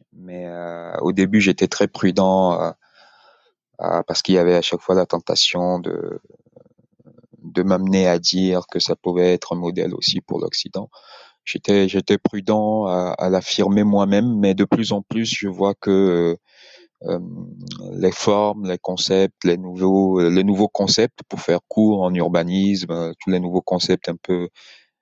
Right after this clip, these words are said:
euh, résistants, euh, alternatifs, et surtout grâce, entre guillemets, à la crise que nous avons connue, euh, euh, ou dans laquelle nous sommes toujours, euh,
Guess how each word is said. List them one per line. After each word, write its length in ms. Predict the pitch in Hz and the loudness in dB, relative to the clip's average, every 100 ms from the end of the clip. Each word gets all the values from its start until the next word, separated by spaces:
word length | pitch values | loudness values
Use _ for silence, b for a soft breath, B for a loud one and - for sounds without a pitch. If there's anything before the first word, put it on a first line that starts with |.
| _ | _
euh, 300 | 60 - 85 | -10 -6 -2
résistants, 840 | 90 92 90 - 98 98 98 98 90 | 0 0 0 0 0 2 2 0 0
euh, 300 | 85 82 80 | 0 2 0
alternatifs, 800 | 85 - 85 85 - 110 107 - | 0 0 0 -2 -2 0 0 0
et 80 | - | -2
surtout 640 | - - - 101 92 87 | -2 -4 0 2 2 0
grâce, 500 | - - 95 - - B B B B _ | -4 -2 0 0 -4 B B B B _
entre 200 | 85 92 | -6 -4
guillemets, 420 | 85 92 95 98 92 | 0 2 4 4 2
à 80 | |
la 140 | 82 82 | 2 0
crise 280 | - 101 - | 0 -2 0
que 100 | 87 | -4
nous 180 | 87 | 0
avons 180 | 85 87 | 0 -2
connue, 540 | - 80 87 87 87 80 | -2 0 0 -2 -2 -4
euh, 80 | - - - _ _ _ - - _ | -6 -16 -20 _ _ _ -20 -20 _
euh, 100 | - - - _ - | -18 -18 -20 _ -12
ou 200 | 80 92 | -4 0
dans 140 | 92 98 | 2 2
laquelle 300 | 90 101 104 | 2 -2 -4
nous 100 | 87 | -6
sommes 220 | 82 85 | -10 -6
toujours, 460 | - 87 110 123 b b b b b _ - | -4 2 4 2 b b b b b _ -2
euh, 160 | 85 | 0